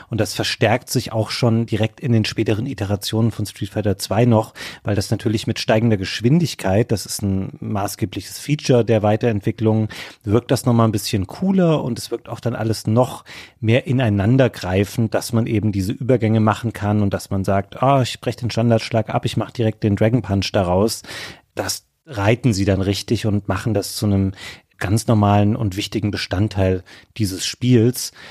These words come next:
Tatsächlich hätte man in Street Fighter zwei auch noch viel mehr Sachen in dem Kampfsystem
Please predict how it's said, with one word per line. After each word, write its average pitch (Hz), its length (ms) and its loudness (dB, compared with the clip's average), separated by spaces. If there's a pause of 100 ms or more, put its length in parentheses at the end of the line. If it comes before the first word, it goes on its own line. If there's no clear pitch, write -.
(260)
Tatsächlich - 480 -4
hätte 135 140 -2
man 117 160 4
in 107 60 0
Street - 300 -8
Fighter 104 280 -2
zwei 127 440 2 (340)
auch - 220 -10
noch 113 340 0
viel - 280 -4
mehr 120 220 4
Sachen 120 440 -2
in 117 220 0
dem 110 160 -2
Kampfsystem 110 880 -2